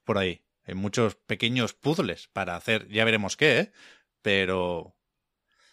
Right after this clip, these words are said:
aunque no lo van a decir nunca, yo, yo creo que es una, una referencia.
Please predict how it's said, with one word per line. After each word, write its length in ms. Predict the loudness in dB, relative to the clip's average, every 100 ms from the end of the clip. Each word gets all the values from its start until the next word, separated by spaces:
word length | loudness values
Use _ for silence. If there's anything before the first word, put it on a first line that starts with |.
| _ _ _ _
aunque 180 | -20 -14
no 100 | -6
lo 60 | -2
van 100 | 2
a 60 |
decir 200 | 2 0
nunca, 360 | -2 0 4 4
yo, 180 | 4 -2 _ _ _
yo 180 | -16 -14
creo 160 | -10 -6
que 80 | -6
es 160 | -6 -14 -20 _ -20 -18 -18
una, 1000 | -14 -12 -6 -4 -2 -2 -4 -4 -6 -10 -14 _ _ _ _ -6
una 160 | 2
referencia. 560 | 2 2 0 -2 -4 -10